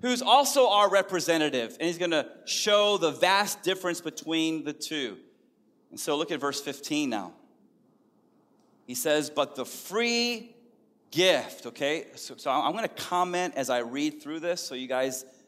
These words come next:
really get what Paul is saying here. The free gift, that's the free gift of salvation from Jesus Christ,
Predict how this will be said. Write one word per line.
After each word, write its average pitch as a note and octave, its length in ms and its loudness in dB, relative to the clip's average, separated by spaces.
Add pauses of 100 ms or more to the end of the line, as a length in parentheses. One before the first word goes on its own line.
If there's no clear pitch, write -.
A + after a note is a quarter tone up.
(200)
really D#3 300 -4
get C#3+ 240 -4
what B2+ 160 -8
Paul C3 240 -2
is A#2 80 -6
saying A#2 320 -6
here. F#2 320 -12
The B2 100 -6
free G#3+ 380 -6
gift, B2+ 300 -2
that's D3 160 -2
the - 120 -8
free D#3+ 360 -8
gift C#3 420 -6
of A#2 140 -16
salvation B2 600 -4
from A#2 200 -12
Jesus A#2 320 -12
Christ, - 500 -12